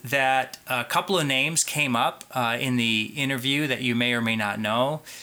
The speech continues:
First, we mentioned Chris Harvey. Chris is a pretty Instagram famous chocolatier out of California.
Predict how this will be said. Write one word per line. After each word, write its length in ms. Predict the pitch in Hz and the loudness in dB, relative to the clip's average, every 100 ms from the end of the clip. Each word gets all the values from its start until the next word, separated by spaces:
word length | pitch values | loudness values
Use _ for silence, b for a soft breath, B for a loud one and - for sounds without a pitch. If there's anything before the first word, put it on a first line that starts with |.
| B B | B B
First, 340 | - 156 147 | -2 0 2
we 80 | 139 | 2
mentioned 400 | 131 131 123 117 | 2 2 0 -2
Chris 260 | - 113 - | -2 0 0
Harvey. 580 | - 175 170 170 165 - B B B | 2 2 2 0 0 -4 B B B
Chris 380 | - 131 123 127 | -2 0 2 2
is 180 | 110 113 | 2 2
a 280 | 107 104 - | 2 0 -2
pretty 340 | 175 170 165 | 0 2 2
Instagram 600 | 143 135 143 127 127 123 | 2 0 0 0 0 0
famous 340 | 131 127 123 - | -2 0 0 0
chocolatier 1040 | 127 120 120 113 - 127 123 120 120 117 | 0 -2 -4 -4 -2 0 2 2 2 2
out 160 | 123 107 | 0 -2
of 100 | 104 | -4
California. 920 | 117 101 104 160 151 147 139 135 | -4 -2 0 2 2 2 2 0